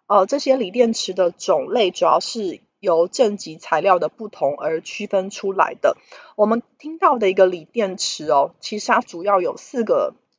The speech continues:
原材料构成的，它包含正极材料、负极材料、电解液、隔离膜这四种，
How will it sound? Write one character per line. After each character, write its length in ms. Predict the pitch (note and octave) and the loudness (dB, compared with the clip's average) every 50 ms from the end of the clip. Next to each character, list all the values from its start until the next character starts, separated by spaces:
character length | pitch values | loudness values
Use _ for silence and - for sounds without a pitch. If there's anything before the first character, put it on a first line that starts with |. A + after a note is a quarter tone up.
| _ _ _ | _ _ _
原 240 | F3 F3 F3 F#3 G3+ | -6 -4 -4 -4 -4
材 240 | - G#3 E3+ E3+ | -4 -4 -2 0
料 240 | F3+ A3 G#3 F#3 E3+ - _ - | 4 6 6 6 6 2 _ 0
构 200 | - A3+ F#3 D#3+ | 4 4 4 4
成 240 | - - - D#3+ C3 - - | 2 -2 -6 -6 -6 -4 0
的， 200 | - - - - - _ _ _ - | 0 0 0 -2 -10 _ _ _ 2
它 140 | - A3+ | 4 6
包 180 | - A#3 A3+ A#3 | 8 10 8 8
含 280 | A#3 A3+ G3 F3 F#3+ - | 8 6 2 0 0 -2
正 240 | - A#3+ G3+ F#3+ | 0 0 0 0
极 200 | F#3+ - - D#3+ | -2 -10 -12 -14
材 240 | F3 - - E3 E3 | -10 -4 -2 -2 0
料、 260 | E3+ G3 G3 D3+ - _ _ _ _ _ _ _ _ | 2 4 4 4 2 _ _ _ _ _ _ _ _
负 200 | - D4 A#3+ G3+ | -10 -8 -8 -8
极 220 | - - F3 E3+ F3+ | -8 -10 -12 -14 -10
材 220 | - - E3+ E3 | -4 -2 -2 0
料、 260 | E3+ G3 G3 - - _ _ _ _ _ _ _ _ | 2 4 4 4 4 _ _ _ _ _ _ _ _
电 220 | - B3 G#3 G3 | 2 2 2 2
解 240 | G3+ - E3 D3 C#3 | 2 -2 -2 -2 -2
液、 280 | - G#3 G#3 D#3 C#3 - _ _ _ _ _ | -2 -4 -8 -10 -10 -14 _ _ _ _ _
隔 220 | - F3 D#3+ E3 | 0 0 2 2
离 240 | F#3 F#3+ F#3+ E3+ F3 | 2 -2 -2 -6 -8
膜 400 | F#3+ F#3 E3 D3 C3+ C#3 C#3 D3 _ | -8 -6 -4 -2 -2 -2 -4 -4 _
这 140 | - G#3 F#3 | 2 2 2
四 280 | - - - A3+ G3 | 2 0 -12 -12 -10
种， 280 | F#3 - D#3+ C#3 - | -4 -2 -2 -2 -2